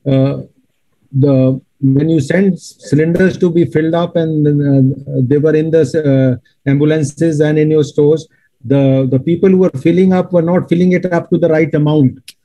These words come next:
So one needed to check it very authentically what was being given. You know, it is normally seen that if you, if you are in a, uh, situation where you have to, uh, you know, we have had instance in Delhi where, uh,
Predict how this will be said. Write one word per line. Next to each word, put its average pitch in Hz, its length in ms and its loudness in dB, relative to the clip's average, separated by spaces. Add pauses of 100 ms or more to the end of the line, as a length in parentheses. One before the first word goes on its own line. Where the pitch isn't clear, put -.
(180)
So 156 340 2
one 151 300 -2
needed 175 380 0
to 190 100 2
check 190 260 -2
it 185 160 -2
very 180 260 0
authentically 185 760 0
what 175 220 0
was 175 160 0
being 165 200 0
given. 139 280 2
You 123 100 -4
know, 147 100 -2
it 151 180 -2
is 151 160 2
normally 160 380 0
seen 160 240 -4
that 151 200 -2
if 139 160 -4
you, 160 240 0
if 156 160 -2
you 156 200 2
are 151 80 0
in 156 100 -2
a, 139 120 0 (480)
uh, 135 200 2
situation 151 540 -2
where 151 160 2
you 147 140 2
have 147 240 0
to, 151 340 -4 (260)
uh, 135 340 0
you 143 120 0
know, 156 400 -2
we 143 140 2
have 151 160 0
had 156 200 0
instance 151 480 -2
in 156 120 -2
Delhi 151 240 0
where, 151 440 -2
uh, 135 260 2